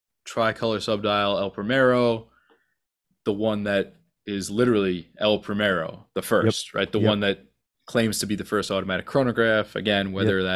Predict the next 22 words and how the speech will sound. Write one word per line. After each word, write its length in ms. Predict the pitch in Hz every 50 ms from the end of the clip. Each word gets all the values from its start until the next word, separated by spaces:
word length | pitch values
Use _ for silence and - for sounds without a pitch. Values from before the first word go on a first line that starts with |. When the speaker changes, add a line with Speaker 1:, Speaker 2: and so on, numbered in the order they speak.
| 92 92
Speaker 1:
that 40 | - _ _ _ -
is 180 | 110 107 95 101
or 60 | 101
isn't 180 | 95 92 92 87
true 320 | - - 113 110 101 95
is 280 | 90 85 82 - - - -
up 120 | - - -
for 100 | - 90
debate. 380 | 87 - 117 120 113 - - - - - - - _ _ _ _ _ _ -
But 180 | 101 98 - -
thirty-seven 500 | 156 160 151 143 - 151 139 135 127 127
millimeters, 720 | 127 123 123 120 120 117 113 113 113 110 107 104 - - _ _ _ _ _ _ _ -
you 120 | - 110
get 160 | 110 110 104 -
the 80 | 104 - -
super 320 | - - - 131 123 127 120
cool 220 | - 131 117 107
star 260 | - - 131 120 120
on 80 | 117 110
the 60 | 107
case 300 | - - 131 127 117 -
back, 520 | - - 117 113 113 110 107 - - -